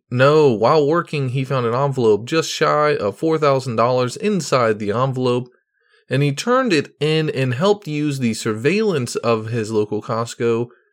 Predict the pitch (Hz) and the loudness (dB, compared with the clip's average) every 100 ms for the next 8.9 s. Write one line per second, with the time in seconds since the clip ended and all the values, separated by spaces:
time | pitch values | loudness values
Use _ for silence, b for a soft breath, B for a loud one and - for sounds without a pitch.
0 | b b - 151 196 214 202 151 117 139 | b b -4 -2 0 -2 -2 -2 -2 0
1 | 226 202 214 151 113 104 127 165 - 170 | 0 2 0 2 0 0 0 0 -2 -4
2 | 165 156 160 156 151 131 - 87 104 101 | -4 -4 -2 -4 -4 -8 -6 -6 -6 -6
3 | 117 156 143 135 131 120 123 b b - | -4 -4 -2 -2 0 0 -2 b b -6
4 | 120 135 165 - - 208 135 104 135 143 | -2 0 -2 -4 -6 0 0 0 -4 -6
5 | 175 - 110 87 - - _ - 180 175 | -6 -4 -4 -6 -14 -20 _ 2 2 4
6 | 196 208 214 190 190 185 - 196 185 180 | 0 0 0 0 -2 -4 -2 -2 -2 -6
7 | - 147 139 123 113 113 139 - 190 180 | 0 2 2 2 0 -2 -2 -4 -2 -2
8 | 156 113 113 - 175 170 165 170 | -2 -4 -6 -2 0 0 -2 -2